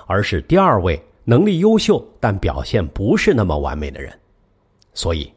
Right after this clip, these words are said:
人们并不总是喜欢完美的人，问题是为什么出丑这种不完美因素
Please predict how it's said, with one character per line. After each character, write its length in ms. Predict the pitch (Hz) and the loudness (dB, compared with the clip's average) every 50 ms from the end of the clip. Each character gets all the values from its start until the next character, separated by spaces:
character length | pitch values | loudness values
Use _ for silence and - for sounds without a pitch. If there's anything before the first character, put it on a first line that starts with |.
| _ _ _ | _ _ _
人 160 | _ - 104 104 | _ 0 2 4
们 120 | 110 117 | 4 4
并 240 | 117 - 220 185 131 | 4 4 2 2 2
不 120 | 104 107 | 0 -2
总 220 | - - 78 67 - | -2 -4 -6 -8 -6
是 100 | - 98 | -6 -6
喜 240 | 87 - - - 76 | -6 -6 -8 -8 -10
欢 260 | 71 - 87 85 85 | -6 -4 -4 -2 -2
完 200 | 82 82 - 85 | -2 -2 -2 -2
美 120 | 120 120 90 | -2 -4 -4
的 100 | - 85 | -6 -10
人， 140 | 73 - - _ _ _ _ _ _ - - - _ | -14 -16 -18 _ _ _ _ _ _ -20 -20 -20 _
问 160 | - 190 185 143 | 2 2 2 4
题 160 | - 135 139 | 2 2 2
是 240 | 127 147 131 - - _ _ _ _ _ _ | 2 0 -2 -4 -6 _ _ _ _ _ _
为 180 | 220 240 226 | 2 2 4
什 100 | 151 151 | 4 4
么 80 | 185 180 | 2 0
出 280 | - - - 233 240 | -2 -2 -2 0 0
丑 240 | 214 - - 90 85 | 0 0 -2 -2 -2
这 120 | - - 147 | -2 0 0
种 140 | 127 110 | 0 0
不 140 | 123 - - | 0 0 2
完 180 | 170 135 135 175 | 2 2 4 2
美 120 | 175 131 | 2 2
因 220 | 101 104 127 135 131 | 2 2 2 2 2
素 260 | 123 - 117 117 | 2 2 0 0